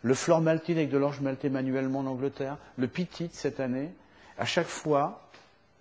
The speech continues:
dans le mille, c'est absolument divin. C'est, euh, vous avez là le, le passé du Japon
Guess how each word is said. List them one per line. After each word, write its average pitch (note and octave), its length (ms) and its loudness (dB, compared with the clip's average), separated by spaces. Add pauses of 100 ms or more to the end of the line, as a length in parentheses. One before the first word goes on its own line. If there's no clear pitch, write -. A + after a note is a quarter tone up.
(120)
dans D3 160 2
le C#3+ 100 2
mille, C#3 300 0 (280)
c'est - 160 -4
absolument C#3 360 -2
divin. A2+ 580 -8
C'est, A2 360 -4
euh, G2 100 -2 (380)
vous C3 80 6
avez F#3+ 160 10
là G3 100 6
le, D#3 220 2 (240)
le C3 100 -2
passé G3 580 0 (140)
du C3 80 -6
Japon D3 400 -4